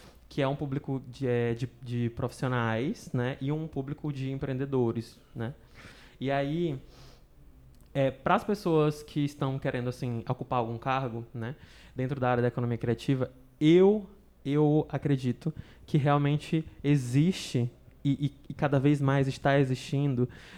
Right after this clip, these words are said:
é, áreas que trabalham com a criatividade, sendo ela, é, o principal capital pra, é, é, esse desenvolvimento inte-, intelectual acontecer, entendeu?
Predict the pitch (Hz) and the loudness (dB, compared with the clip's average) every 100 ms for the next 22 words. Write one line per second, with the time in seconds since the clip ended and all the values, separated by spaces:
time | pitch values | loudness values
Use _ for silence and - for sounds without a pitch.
0 | - - 127 127 127 123 127 123 123 123 | -8 2 4 6 6 6 6 6 4 2
1 | 127 - - - - - - 160 170 - | -2 -10 -20 -20 -20 -10 4 6 6 4
2 | 170 160 139 143 151 160 170 - 165 156 | 0 2 6 6 6 2 -4 -4 0 0
3 | 170 - - 147 156 151 151 147 131 117 | -2 -4 -4 -2 0 0 0 0 2 2
4 | 120 135 151 - 151 143 143 131 123 143 | 2 0 -4 -4 -4 0 2 4 2 0
5 | 165 - 135 131 131 127 135 131 127 147 | -2 -2 0 2 2 0 0 0 0 -2
6 | - 151 143 143 151 - 131 131 139 135 | 0 2 2 2 -4 0 2 2 2 2
7 | 135 143 - - 131 - 123 - - 151 | 2 -2 -6 -8 -6 -6 -10 -12 -6 -2
8 | 135 131 131 135 131 127 127 135 139 139 | -2 -2 -2 0 0 0 -2 -4 -6 -6
9 | 139 131 127 131 127 127 127 147 - 113 | -2 -4 -2 0 0 -2 -4 -4 -4 -6
10 | 117 110 113 | -6 -4 -2